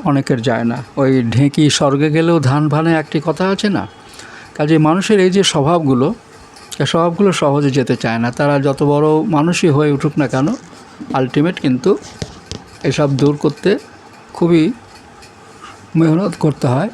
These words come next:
কিন্তু শ্রীরামকৃষ্ণকে এগুলো করতে হয়নি, তিনি এই জন্যই অবতার। প্রসঙ্গত ঠাকুর বলছেন যে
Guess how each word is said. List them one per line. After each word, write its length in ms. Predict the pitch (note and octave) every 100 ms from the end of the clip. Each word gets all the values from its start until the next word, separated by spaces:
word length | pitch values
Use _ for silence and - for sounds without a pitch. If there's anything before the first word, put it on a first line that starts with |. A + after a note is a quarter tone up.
| -
কিন্তু 220 | E3 D3+
শ্রীরামকৃষ্ণকে 800 | E3 G3 F#3+ G#3 A#3 G3+ A3+ G#3
এগুলো 260 | F#3 F3+ F3
করতে 300 | D#3 C#3+ C#3+
হয়নি, 320 | B2 B2+ G#3 - - - - -
তিনি 240 | E3 G3 F#3
এই 100 | C3+
জন্যই 280 | D3 G#3
অবতার। 420 | C#3+ A2+ - A2+ G2 - - - - - - - - - -
প্রসঙ্গত 560 | D#3 G#3 G3 G3+ F3
ঠাকুর 340 | E3 D3+ F3+ D#3
বলছেন 600 | C#3 D#3+ D3 D#3+ B2+ B2
যে 220 | C3 B2